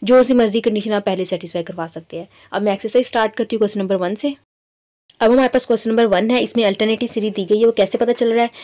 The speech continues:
ये देखिए। ये टू से start हुई, n की जगह अगर हम टू रखते हैं तो प्लस वन आएगा, मतलब ये जो है हमारे पास plus वाली form में आ जाएगा। अगर हम थ्री रखेंगे n की जगह minus में आएगा, minus में, फिर मतलब यानी कि अगर हम यहाँ पे power में n जो है वो e-, अगर हम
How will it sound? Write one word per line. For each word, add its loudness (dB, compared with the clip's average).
ये 2
देखिए। 2
ये 4
टू -2
से 0
start 0
हुई, 2
n 0
की -2
जगह 2
अगर 0
हम 0
टू -4
रखते 0
हैं 2
तो -10
प्लस 0
वन 4
आएगा, 0
मतलब 0
ये 2
जो 0
है -2
हमारे -2
पास 0
plus -2
वाली -2
form -2
में -4
आ -4
जाएगा। 2
अगर 2
हम -2
थ्री -6
रखेंगे 2
n -2
की -4
जगह 2
minus 0
में 4
आएगा, 2
minus 0
में, -8
फिर 2
मतलब 4
यानी 6
कि 2
अगर 6
हम 4
यहाँ 0
पे 0
power 2
में 0
n 0
जो 2
है 4
वो 2
e-, 4
अगर 6
हम 2